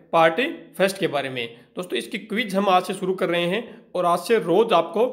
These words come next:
डेली एक राजस्थान जीके की क्विज मिलेगी, तो उसमें से आपको मूल्यांकन करना है कि आपके कितने क्वेश्चन आप सही कर पाते हैं, आपकी तैयारी कैसी है। तो इनके आंसर भी मैं इसी वीडियो में बताऊंगा और उसके साथ साथ उनके बारे में जो विस्तार से चर्चा है वह भी हम इसी वीडियो में करेंगे। तो आप डायरेक्ट भी इससे तैयारी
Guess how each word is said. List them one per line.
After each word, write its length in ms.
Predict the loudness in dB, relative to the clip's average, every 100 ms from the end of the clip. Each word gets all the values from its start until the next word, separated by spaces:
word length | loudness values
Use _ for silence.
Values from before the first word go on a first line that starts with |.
| -6 -20 _
डेली 240 | -2 0 0
एक 180 | -2 0
राजस्थान 340 | 0 0 -2
जीके 240 | -4 -4 -4
की 100 | -4
क्विज 260 | -6 -4
मिलेगी, 380 | -4 -2 -2 -4 -8 -12 -12
तो 60 |
उसमें 200 | -10 -6
से 100 | 0
आपको 280 | 0 0 -2
मूल्यांकन 460 | 0 0 0 -2 -2
करना 240 | 0 2
है 100 | 0
कि 100 | 2
आपके 260 | 0 0 -6
कितने 320 | -6 -2 -2
क्वेश्चन 260 | -2 -2
आप 140 | -2 -2
सही 260 | -2 -2 -2 -6 -8 -2
कर 100 | 0
पाते 240 | 2 2
हैं, 60 | 0
आपकी 180 | 0 -2
तैयारी 360 | 0 2 2 0 -4 -8 0
कैसी 280 | 0 0 -4
है। 160 | -4 -6 -10 -8
तो 60 |
इनके 220 | -4 -2
आंसर 500 | 0 2 0 2 -2
भी 160 | -2 -2
मैं 140 | -2
इसी 160 | -2 -2
वीडियो 240 | -4 -2
में 120 | 0 0
बताऊंगा 340 | 0 2 2 0 -6 -16 -12
और 80 | -8
उसके 200 | -4 -2
साथ 220 | 0 2
साथ 240 | 2 0
उनके 220 | -2 -6 -2
बारे 200 | 0 0
में 120 | -2
जो 80 | -4
विस्तार 340 | -4 0 0
से 80 | 0
चर्चा 260 | -6 -6 -2
है 180 | -2 -4 -8 -10 0
वह 160 | 2
भी 140 | 2 -2
हम 100 | -4
इसी 160 | -6
वीडियो 240 | -6 -2 -2
में 100 | -2
करेंगे। 320 | -2 0 0
तो 400 | -2 -14 -8 -2
आप 160 | 2 4
डायरेक्ट 320 | 4 4 -2
भी 140 | -6
इससे 220 | -6 -6 -4
तैयारी 360 | 0 0 0